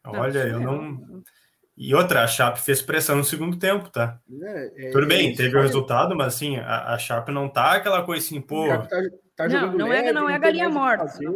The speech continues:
Speaker 1: não.
Speaker 3: mas tem que, não,
Speaker 1: Não.
Speaker 3: não dá pra deixar baixar assim um pouquinho, né? Não, tem que
Speaker 1: É.
Speaker 3: competir
Speaker 2: Tem que pelear.
Speaker 3: agora. Eu sei que é óbvio, né, o que a gente tá dizendo, mas é que o Grêmio não competiu o Brasileirão inteiro, então tem que falar.
Speaker 1: Exato.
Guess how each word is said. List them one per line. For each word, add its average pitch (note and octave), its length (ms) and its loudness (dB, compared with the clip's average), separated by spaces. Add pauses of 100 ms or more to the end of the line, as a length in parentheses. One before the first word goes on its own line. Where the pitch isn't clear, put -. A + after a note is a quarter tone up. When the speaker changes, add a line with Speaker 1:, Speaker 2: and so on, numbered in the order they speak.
(140)
Speaker 1:
não. C#4+ 60 -12
Speaker 3:
mas F#3 560 -12
tem E3 160 -4
que, A3 340 -4
não, F#3 200 -6
Speaker 1:
Não. F#3+ 100 -6
Speaker 3:
não F3+ 100 -2
dá F3 80 2
pra A3 100 0
deixar A#3 200 2
baixar A3 540 0
assim G#3 220 -6
um G#3 40 -8
pouquinho, F#3+ 440 -4
né? E3 120 -2
Não, E3+ 200 -2
tem A3 120 -8
que - 100 -20 (500)
Speaker 1:
É. - 60 -12
Speaker 3:
competir G3 420 -4
Speaker 2:
Tem B2+ 140 2
que C4 120 -2
pelear. B2+ 500 8
Speaker 3:
agora. E3+ 500 2
Eu F#3+ 80 4
sei B3+ 140 0
que D#4 180 4
é G#3 240 4
óbvio, F#3 400 4
né, F#3 80 2
o G#3 60 -2
que - 80 -6
a G3 40 -2
gente - 80 -10
tá G3 100 -2
dizendo, F3 640 -6
mas F3 220 2
é G3 60 2
que - 180 -12
o A#3+ 60 -12 (160)
Grêmio G3 200 -2
não A3 80 0
competiu A#3+ 420 -4
o - 20 -4
Brasileirão A3 460 4
inteiro, C#4 320 -2
então C#3+ 180 -6
tem D#3+ 100 -10
que - 80 -12
falar. G3+ 140 4
Speaker 1:
Exato. G#3 580 2